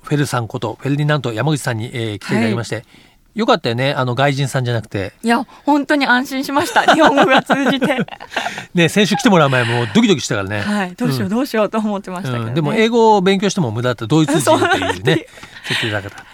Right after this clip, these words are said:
Speaker 1: えー、
Speaker 2: はい。
Speaker 1: とにかくね、でも、えー、フェルさんのですね、楽しい車とね、恋愛、そして経済、
Speaker 2: うん。
Speaker 1: ね、えー、深いお話を聞いていただきまして、
Speaker 2: はい。
Speaker 1: 皆さんも勉強になったんではないでしょうか。
Speaker 2: は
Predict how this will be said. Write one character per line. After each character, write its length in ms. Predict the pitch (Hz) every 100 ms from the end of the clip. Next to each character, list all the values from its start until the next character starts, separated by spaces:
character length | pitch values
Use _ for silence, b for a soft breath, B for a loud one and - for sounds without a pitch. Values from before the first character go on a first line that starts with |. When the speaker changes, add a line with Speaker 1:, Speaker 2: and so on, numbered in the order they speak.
| -
Speaker 1:
え 160 | 147
ー、 80 | 135
Speaker 2:
は 60 | 127
い。 20 |
Speaker 1:
と 80 | 160
に 80 | 135
か 100 | 110
く 100 | 120
ね、 200 | 175 135
で 100 | 131
も、 180 | 117 B B B -
え 200 | 113 101
ー、 20 |
フ 80 | 127
ェ 40 |
ル 80 | 110
さ 140 | -
ん 40 | 104
の 80 | 98
で 80 |
す 80 | 95
ね、 100 | 135
楽 220 | 107 127
し 240 | - 127 113
い 40 |
車 380 | - 120 110 104
と 120 | 101
ね、 160 | 156 - b b b
恋 240 | - 123 101
愛、 200 | 92 - _ -
そ 140 | -
し 80 | 214
て 120 | 117
経 260 | 95 147 123
済、 260 | 107 104 -
Speaker 2:
う 20 |
ん。 40 | 151
Speaker 1:
ね、 240 | 127 - b b b
え 320 | 120 104 98
ー、 40 |
深 220 | - - 165
い 140 | 147
お 60 | -
話 320 | - 117 -
を 80 | 143
聞 240 | - -
い 40 | 110
て 120 | 117
い 60 | 123
た 60 |
だ 120 | 127
き 80 | 127
ま 100 | 147
し 60 | -
て、 200 | 120 -
Speaker 2:
は 160 | - 196
い。 40 |
Speaker 1:
皆 140 | 160 123
さ 120 | 120
ん 60 |
も 200 | 120 127 _ b b
勉 160 | 135 143
強 120 | 175
に 60 | 175
な 60 |
っ 20 | 190
た 160 | -
ん 20 |
で 60 | 190
は 160 | 196 139
な 100 | -
い 40 |
で 120 | 185
し 80 | 151
ょ 40 |
う 20 |
か。 60 |
Speaker 2:
は 40 | 120